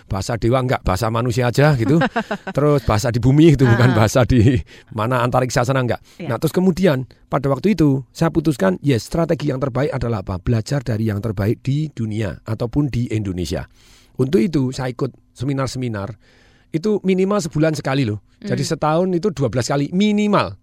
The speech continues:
Speaker 2: Minimal ya?
Speaker 1: Minimal setahun
Speaker 2: Lebih dari itu lebih
Speaker 1: dua belas kali.
Speaker 2: bagus.
Speaker 1: Oh, bisa satu,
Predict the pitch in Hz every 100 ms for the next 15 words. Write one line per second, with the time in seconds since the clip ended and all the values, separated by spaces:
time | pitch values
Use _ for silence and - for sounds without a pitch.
0 | _ 196 208 226 233 196 170 185 185 208
1 | 214 214 196 170 196 214 220 233 - 196
2 | 143 202 170 - - 160 151 160 170 147
3 | 156 165